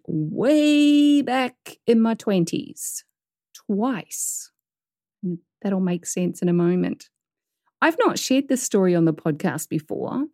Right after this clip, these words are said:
even though it's not a secret by a long shot. But it was certainly the catalyst for some major mindset shifts to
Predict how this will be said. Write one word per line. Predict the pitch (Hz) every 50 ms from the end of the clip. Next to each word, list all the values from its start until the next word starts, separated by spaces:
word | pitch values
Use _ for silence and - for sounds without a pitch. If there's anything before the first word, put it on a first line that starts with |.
| _ _ _
even | 269 277 294 277 269
though | 277 269 269 269 262 254 - _
it's | 240 233 - - - - - _ -
not | 156 180 208 220
a | 202
secret | - - 214 214 - - 165 - 160
by | 175 190 196
a | 185 180
long | 180 185 196 196
shot. | 165 - - - - - _ _ _ _ _ _ _ _ _ _ _ _
But | - 269
it | 277 -
was | 277 285 277 -
certainly | - 294 294 - 311 320 330
the | 311 294
catalyst | - - 247 220 220 226 190 170 147 160 - -
for | - 220
some | 202 - - 220 214 208 208 202 - - _ -
major | 180 170 160 160 156 156 156 156 160 175 202 247 302 302 269 180 - 147 98 - - - - - _ _ 196
mindset | 185 180 185 185 185 180 175 - - 175 165 - -
shifts | - - - - - - - - - - - -
to | - 220 214 214 214 202